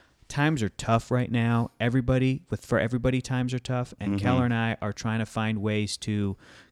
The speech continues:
Speaker 1: continue doing this stuff because I love to do it. It's, it's a highlight of my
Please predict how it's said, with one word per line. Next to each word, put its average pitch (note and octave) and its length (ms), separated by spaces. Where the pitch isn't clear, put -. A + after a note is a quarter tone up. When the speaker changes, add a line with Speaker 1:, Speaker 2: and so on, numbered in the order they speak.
Speaker 1:
continue D3 800
doing C#3+ 340
this F#2+ 160
stuff - 400
because A2 340
I A#2 140
love B2+ 280
to A#2 100
do A2+ 200
it. - 200
It's, - 320
it's - 340
a - 140
highlight A2 380
of G2+ 100
my G#2+ 480